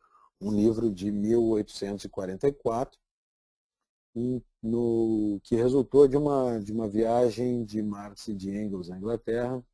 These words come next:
eh, especialmente a Manchester e Liverpool, que eram cidades, eh,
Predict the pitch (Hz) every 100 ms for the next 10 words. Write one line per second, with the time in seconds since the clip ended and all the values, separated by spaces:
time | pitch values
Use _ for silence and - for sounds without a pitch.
0 | _ _ _ _ _ _ _ _ _ -
1 | 180 180 123 - - 110 107 104 110 110
2 | 101 98 107 131 135 123 104 98 90 90
3 | 87 90 110 131 131 127 143 156 - _
4 | _ _ _ _ _ _ _ _ _ _
5 | _ _ _ _ _ 135 131 123 127 123
6 | 104 101 90 - 104 104 87 87 80 82